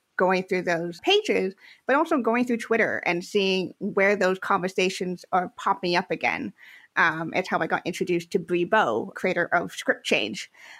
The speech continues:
And I kind of just followed all of <laughs> those lines, uh, down to where I could reasonably find a source or a, at least a name to put to, uh, these tools that are kind of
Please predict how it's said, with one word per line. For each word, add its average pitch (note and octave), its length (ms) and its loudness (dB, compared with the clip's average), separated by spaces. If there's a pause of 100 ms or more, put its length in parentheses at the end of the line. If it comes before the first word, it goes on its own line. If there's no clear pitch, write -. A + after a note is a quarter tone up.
(180)
And F#3 140 0
I E3+ 80 -2
kind E3+ 260 -4
of E3+ 120 -4 (360)
just F#3 280 -2 (340)
followed F3 800 0 (100)
all F#3+ 260 2
of G#3 200 2
<laughs> - 0 -
those G3+ 320 2
lines, F3+ 680 0
uh, F3+ 220 2 (100)
down F3 380 -2
to F3+ 500 -2
where F3+ 240 2
I F3+ 60 2
could F#3 220 -6 (360)
reasonably A#3+ 920 2 (120)
find G3+ 360 0
a F#3 60 0
source - 580 -6 (160)
or F3 320 0 (260)
a, G3 240 2
at - 140 2
least A3 280 2
a G#3 80 2
name F#3 560 2 (120)
to - 120 -2
put - 360 -4
to, D#3+ 520 -2
uh, - 300 -4
these F3+ 180 -4
tools F#3 460 -2
that E3 160 -6
are D#3+ 100 -2
kind A3 320 0
of G#3 280 0